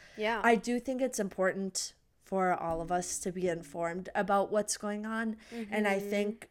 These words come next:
Speaker 2: we've talked about this with other things as well. I think people are so quick to choose sides or
Speaker 1: Yeah.
Speaker 2: whatever. And it's just like, let's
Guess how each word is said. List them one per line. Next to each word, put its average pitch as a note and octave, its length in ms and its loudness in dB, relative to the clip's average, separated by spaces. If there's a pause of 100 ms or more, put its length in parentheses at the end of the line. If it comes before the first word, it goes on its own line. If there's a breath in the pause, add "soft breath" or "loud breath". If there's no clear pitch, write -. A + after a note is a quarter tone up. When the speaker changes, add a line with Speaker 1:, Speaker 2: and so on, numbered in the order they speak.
(140)
Speaker 2:
we've G3+ 220 -2
talked A3 280 2
about G3 160 2
this F#3 200 -2
with F#3 100 -6
other F3+ 260 0
things F3+ 320 -4
as F#3 120 -12
well. D#3 260 0
I F#3 120 -4
think A#3 320 -4
people G#3+ 380 -2
are F#3+ 160 4
so F#3+ 360 0
quick F#3 400 -4
to F3+ 120 -4
choose F3+ 400 -4
sides A#3 640 0
or F3 260 2
Speaker 1:
Yeah. G#3+ 480 -2 (200)
Speaker 2:
whatever. G3 720 4 (320 soft breath)
And F#3+ 160 0
it's F#3 160 -2
just F#3 240 -2
like, F3 220 2
let's F#3 680 2